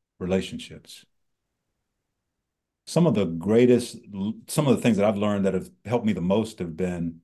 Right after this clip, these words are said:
things I've learned by listening to other people.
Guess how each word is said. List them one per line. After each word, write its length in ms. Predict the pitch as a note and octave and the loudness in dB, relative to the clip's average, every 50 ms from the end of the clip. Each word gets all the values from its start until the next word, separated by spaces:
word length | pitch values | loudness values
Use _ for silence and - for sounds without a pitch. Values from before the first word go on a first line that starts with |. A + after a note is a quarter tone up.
| _ | _
things 200 | - G#2 F#2+ F2 | -2 -2 0 0
I've 280 | F#2 E2+ E2 D#2+ - - | 0 -2 -2 -6 -8 -6
learned 400 | G#2+ G2 F#2+ F2+ F2 E2 - - _ _ | -2 -2 -2 -2 -2 -4 -8 -12 _ _
by 140 | - F#2 F2 | -8 -8 -6
listening 360 | E2+ F2 F#2+ F2+ - F#2+ E2+ | -2 -2 -4 -2 -2 -6 -6
to 100 | E2 F#2+ | -6 -6
other 180 | G2 F#2+ E2+ D#2+ | -6 -6 -6 -6
people. 480 | D#2+ - F#2+ F2+ F2 F2+ D#2 D2+ - | -6 -6 -6 -6 -6 -8 -10 -12 -14